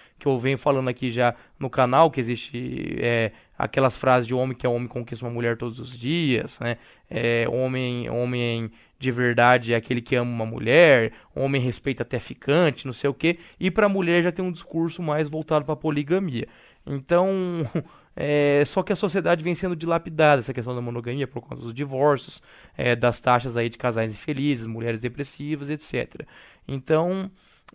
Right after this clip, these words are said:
então, pra gente finalizar aí, esse vai ser um vídeo um pouco mais curto do que o usual, a minha média geralmente é quinze, dezesseis minutos, esse eu acho que vai ficar em torno de dez. É,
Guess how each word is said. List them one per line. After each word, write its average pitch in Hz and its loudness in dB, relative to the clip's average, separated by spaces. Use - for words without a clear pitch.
então, - -14
pra 180 6
gente 165 -2
finalizar 135 2
aí, 147 0
esse 139 -2
vai 135 0
ser - -8
um 131 -4
vídeo 123 -6
um 120 -6
pouco 123 -8
mais 113 -4
curto 127 -6
do 113 -8
que 113 -14
o 123 -10
usual, 120 2
a 110 -6
minha 113 -4
média 117 -2
geralmente 113 -6
é 110 -10
quinze, 127 -6
dezesseis 113 -6
minutos, 113 -8
esse 120 -10
eu 123 -8
acho 110 -10
que 123 -10
vai 117 -6
ficar 123 -8
em 120 -8
torno 120 -10
de 113 -12
dez. 117 -2
É, 120 0